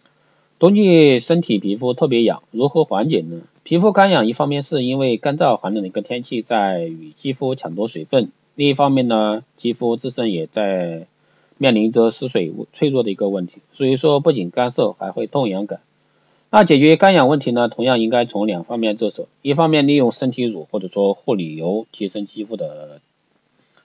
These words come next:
滋润度，强健肌肤自身的健康状况。另一方呢，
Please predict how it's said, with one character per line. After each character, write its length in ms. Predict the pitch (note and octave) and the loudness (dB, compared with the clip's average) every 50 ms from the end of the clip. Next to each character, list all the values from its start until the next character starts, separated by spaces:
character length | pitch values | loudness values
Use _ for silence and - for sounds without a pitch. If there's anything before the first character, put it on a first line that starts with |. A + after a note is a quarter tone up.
| _ _ - | _ _ -6
滋 120 | - C3+ | 0 2
润 200 | C3 C#3+ D3 D3 | 2 2 2 4
度， 220 | - D#3+ A#2+ - _ _ _ _ _ _ | 2 2 2 2 _ _ _ _ _ _
强 220 | - F#2 F#2 G#2 | -4 -2 -2 0
健 320 | B2+ D#3 C3 A2+ G2+ F#2+ F2 | 2 2 2 2 0 -4 -6
肌 260 | - - - B2 B2 | -12 -10 -6 -6 -6
肤 240 | B2 - B2 B2 B2 | -4 -2 -2 -2 -2
自 160 | A#2+ - C3+ | -2 -4 -8
身 180 | A#2 - B2 A#2 | -8 -6 -6 -4
的 200 | A2 A2 G2+ E2 | -2 -2 -2 -4
健 180 | - A2 G#2 | -4 -8 -8
康 220 | G2 - A2+ A2+ A2+ | -6 -6 -6 -6 -2
状 180 | - A#2+ A2+ | -2 -2 -2
况。 220 | G#2+ C#3+ B2+ G2+ _ _ _ _ _ _ _ _ _ _ - | 0 -2 -2 -2 _ _ _ _ _ _ _ _ _ _ -2
另 160 | - F3+ F#3+ | 2 2 4
一 60 | F3+ | 6
方 240 | F3+ F#3 E3+ D#3+ D#3+ | 6 6 6 6 6
呢， 160 | D#3 D3 C#3 | 4 4 2